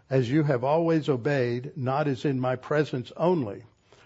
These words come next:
but now much more in my absence, work out your own salvation." Is that phase one? Is that phase two? Is that phase three? It's phase two.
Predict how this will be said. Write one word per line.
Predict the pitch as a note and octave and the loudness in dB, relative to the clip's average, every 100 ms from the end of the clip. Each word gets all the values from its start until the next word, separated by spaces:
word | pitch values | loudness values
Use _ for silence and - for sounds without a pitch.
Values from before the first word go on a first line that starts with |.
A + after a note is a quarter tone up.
| _ | _
but | - B2+ | -2 0
now | C#3 D#3+ F#3 | 2 2 2
much | D#3 D3 C3+ | 0 -2 -4
more | C#3 D3+ | -2 0
in | C3+ | 0
my | B2 C3 | -2 -2
absence, | B2+ D3 D#3+ - A2 G#2 - | 0 0 -2 -6 -12 -12 -10
work | C3+ D#3 D#3+ | 2 2 2
out | D#3 D3+ D3 | 0 0 0
your | C#3 C#3 C3 | 0 -2 -2
own | C#3+ D#3 D#3 | -2 -2 -4
salvation." | - D#3 D3+ D3 F3+ F3 B2+ - _ _ _ - | -2 0 0 0 -2 -2 -10 -16 _ _ _ -8
Is | |
that | D3+ E3 | -4 -4
phase | - F3+ - | -2 -2 -2
one? | E3 F#3 G3 G#3+ - _ _ _ _ _ _ _ _ _ _ _ _ _ _ | -2 -2 -2 -6 -12 _ _ _ _ _ _ _ _ _ _ _ _ _ _
Is | B2 | -2
that | C3+ D#3 | -2 -2
phase | F3 D#3+ - | -2 -2 -2
two? | F3 F#3 F#3+ E3 - _ _ _ _ _ _ _ _ _ - | 0 0 0 -2 -14 _ _ _ _ _ _ _ _ _ -8
Is | B2 | -6
that | E3 D3+ | -4 -6
phase | D#3+ D3+ - | -4 -4 -6
three? | - F3 B2+ A2+ - _ _ _ _ _ _ | -6 -6 -8 -12 -20 _ _ _ _ _ _
It's | - | -12
phase | - G3+ F#3+ | -4 -4 -4
two. | G#3+ B3+ - | -4 -6 -8